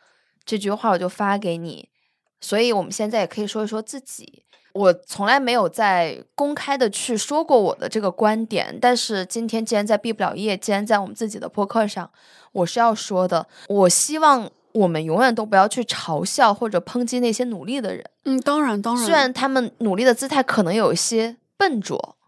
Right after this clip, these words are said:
Speaker 1: 可能会出洋相，但是我希望我们给他们多一点的鼓励和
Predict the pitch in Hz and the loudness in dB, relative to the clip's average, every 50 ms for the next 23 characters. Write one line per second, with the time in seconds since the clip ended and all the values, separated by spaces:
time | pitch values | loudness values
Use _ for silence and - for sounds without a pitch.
0 | _ _ _ _ _ _ _ - - 247 220 175 165 190 233 277 277 - - 262 | _ _ _ _ _ _ _ 0 2 2 4 4 2 0 0 0 0 0 0 0
1 | 262 220 151 110 113 165 - - 240 196 - - _ _ _ _ _ _ _ _ | -2 0 -2 -4 -6 -6 -4 -2 -2 -2 -2 -6 _ _ _ _ _ _ _ _
2 | _ _ _ _ _ _ _ _ _ _ _ _ 302 302 285 294 285 254 208 180 | _ _ _ _ _ _ _ _ _ _ _ _ -4 -4 0 0 2 2 2 2
3 | - - 254 247 240 214 185 175 190 - - 180 196 202 214 214 214 - 240 233 | 0 0 2 2 2 2 0 -4 -4 -4 -2 -2 -2 -2 -4 -4 -2 0 0 0
4 | 247 247 226 - - 156 147 170 185 - - - - - 214 220 196 190 - - | 0 0 -2 -4 -4 -4 -4 -6 -10 -10 -12 -12 -8 -4 -4 -2 -4 -4 -6 -8
5 | 170 160 170 175 175 190 202 214 | -6 -2 0 2 2 0 0 -4